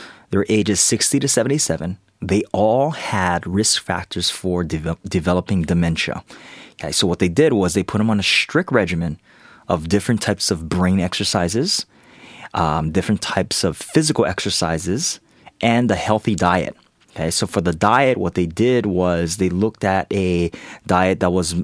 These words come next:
about ten to twenty percent calories from protein,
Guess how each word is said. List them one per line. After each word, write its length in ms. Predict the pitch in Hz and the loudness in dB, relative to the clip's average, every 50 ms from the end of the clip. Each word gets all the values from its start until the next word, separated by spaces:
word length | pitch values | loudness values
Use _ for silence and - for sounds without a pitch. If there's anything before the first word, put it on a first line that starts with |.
| - _ _ | -6 _ _
about 480 | 95 95 90 87 87 87 90 - - | -2 -2 0 0 0 0 -2 -2 -2
ten 240 | - - 117 113 120 | -2 0 2 2 2
to 100 | 117 113 | 2 -2
twenty 240 | - - 113 107 110 | -2 0 0 0 2
percent 640 | - - 101 - - - 110 101 101 - - - - | 0 -2 -2 -2 0 0 2 2 2 2 -2 -4 -8
calories 440 | - - 107 92 87 98 98 101 92 | -4 0 2 2 4 4 2 2 2
from 140 | - 104 87 | 0 -2 0
protein, 580 | - - 117 110 107 - - 120 110 107 107 | 2 2 0 0 0 -2 0 2 2 2 2